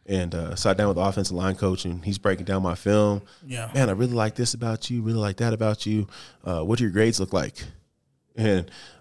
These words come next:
Speaker 1: I, unfortunately, I wasn't the best student in high school. Um, and, and it bothers me to this day, and it's one of my, one of my bigger regrets is wouldn't necessarily have put in more work on the field. I would have put more work in on the classroom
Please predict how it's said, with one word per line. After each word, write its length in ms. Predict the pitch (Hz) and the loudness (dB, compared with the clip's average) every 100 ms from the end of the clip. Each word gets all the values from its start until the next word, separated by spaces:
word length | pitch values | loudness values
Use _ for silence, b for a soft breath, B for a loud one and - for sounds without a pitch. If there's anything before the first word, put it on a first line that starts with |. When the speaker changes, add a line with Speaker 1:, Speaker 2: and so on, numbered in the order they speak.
| - | 0
Speaker 1:
I, 260 | 98 98 - - _ _ - | 2 2 0 -10 _ _ -2
unfortunately, 560 | 110 107 123 127 113 107 | 2 4 6 6 6 4
I 40 | |
wasn't 280 | 101 107 98 | 4 4 2
the 80 | 82 | 0
best 260 | 95 95 - | 2 4 4
student 360 | 95 101 104 | 2 2 2
in 80 | 101 | 0
high 160 | 104 104 | 0 0
school. 340 | - 110 110 - _ - | 0 0 -2 -8 _ -8
Um, 560 | 92 90 87 85 87 87 _ _ _ _ _ - | -2 0 0 -2 -6 -10 _ _ _ _ _ 0
and, 220 | 95 76 | 0 2
and 120 | 95 | 2
it 320 | 92 - - | 2 -2 -10
bothers 320 | 101 98 104 95 | 0 4 4 2
me 80 | 92 | 0
to 80 | |
this 180 | 87 85 | 0 -2
day, 200 | - 90 | 2 2
and 80 | 95 | 2
it's 140 | 85 90 | 0 0
one 100 | 90 | 0
of 80 | |
my, 140 | 87 82 - | 0 -4 -6
one 180 | - 95 | -2 0
of 60 | 90 | 0
my 80 | 80 | 0
bigger 260 | 92 90 | 0 0
regrets 460 | 80 80 95 95 - | -2 2 2 2 0
is 200 | 85 - B B B - | -6 -10 B B B 0
wouldn't 180 | 110 110 | 2 4
necessarily 400 | 104 110 104 95 | 4 4 4 2
have 100 | 85 | 2
put 140 | 107 | 2
in 100 | 95 | 2
more 300 | 90 95 98 | 2 4 4
work 260 | 85 98 98 | 4 0 2
on 120 | 90 | -2
the 60 | 82 | -2
field. 380 | - 104 92 | 0 2 4
I 60 | 92 | 2
would 80 | 95 | -2
have 80 | - | -2
put 100 | 95 | -2
more 180 | 92 90 | 0 0
work 240 | 92 90 | -2 -2
in 80 | 92 | -4
on 100 | 85 | -4
the 60 | 73 | -6
classroom 560 | - 95 90 78 87 | -4 -2 -2 -4 -8